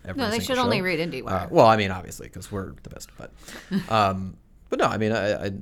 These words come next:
Speaker 1: yeah, I, I feel like that's fine. But what's interesting, like, to your point,
Speaker 2: Mm-hmm.
Speaker 1: is you went to the Twin Peaks premiere.
Speaker 2: Oh, yeah.
Speaker 1: So you were reviewing those first two episodes based on watching them in a room full of fans.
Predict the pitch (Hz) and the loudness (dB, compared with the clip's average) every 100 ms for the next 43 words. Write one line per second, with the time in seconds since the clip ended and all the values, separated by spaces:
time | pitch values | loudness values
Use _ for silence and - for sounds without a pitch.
0 | - - 117 160 87 101 104 104 95 - | -14 -18 -6 -2 0 2 2 2 -2 -10
1 | - - 101 - 95 92 87 - 117 90 | -16 -6 -4 -2 -4 -4 -6 0 0 0
2 | 92 98 113 165 151 107 - 98 95 92 | -4 -2 0 2 2 2 0 -2 -2 -4
3 | - - - - - - 101 98 - 92 | -10 -20 -20 -20 -20 -10 -6 -6 -6 -6
4 | - 190 92 - - - - 185 185 165 | -2 -2 -2 -8 -20 -20 -8 -6 -6 -10
5 | - - - 110 101 143 143 113 - 110 | -18 -20 -6 -4 2 4 4 2 -2 -4
6 | 98 95 90 90 104 92 87 - - 95 | -2 -2 -4 -4 -4 -4 -8 -12 -12 -6
7 | 117 - - - - 208 196 - - - | -6 -6 -10 -18 -6 -2 -2 -4 -8 -4
8 | 101 98 98 - - 101 104 165 151 101 | -2 0 -4 -8 -12 -8 -2 2 4 2
9 | 95 98 113 104 98 95 101 95 - 101 | 2 0 0 2 0 -2 -4 -4 -4 -4
10 | 98 - 98 95 92 - - - - 107 | -4 -4 -2 -2 -6 -14 -20 -12 0 0
11 | 113 101 95 98 104 101 98 95 95 95 | 0 -2 -2 -2 -2 -4 -4 -4 -6 -2
12 | 110 113 110 107 - - - - 117 95 | 0 0 0 -6 -18 -20 -6 2 2 2
13 | - - 110 101 - 67 - | -4 -2 -2 -2 -8 -14 -14